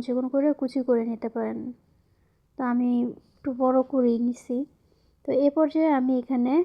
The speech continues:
দুইটা ম্যাগি মশলা দিয়ে দিব, এটা অবশ্যই দিবেন, এটা দিলে টেস্টটাই অন্যরকম হয়ে যায়। তো এ পর্যায়ে আমি একটু নেড়ে চেড়ে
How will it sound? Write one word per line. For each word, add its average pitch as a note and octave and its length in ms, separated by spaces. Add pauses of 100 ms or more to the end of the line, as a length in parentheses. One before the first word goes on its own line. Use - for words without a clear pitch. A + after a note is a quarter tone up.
দুইটা B3 260 (120)
ম্যাগি A#3+ 320
মশলা A#3+ 360
দিয়ে A3+ 220
দিব, A3 220 (600)
এটা B3+ 240
অবশ্যই A#3+ 500
দিবেন, A#3 340 (140)
এটা A#3 160
দিলে A#3 340 (480)
টেস্টটাই C4 500
অন্যরকম A3+ 640
হয়ে A3+ 260
যায়। A3+ 240 (920)
তো B3+ 100 (360)
এ B3+ 80
পর্যায়ে C4+ 480
আমি A#3 240 (840)
একটু D4 320 (180)
নেড়ে B3 260
চেড়ে A#3+ 340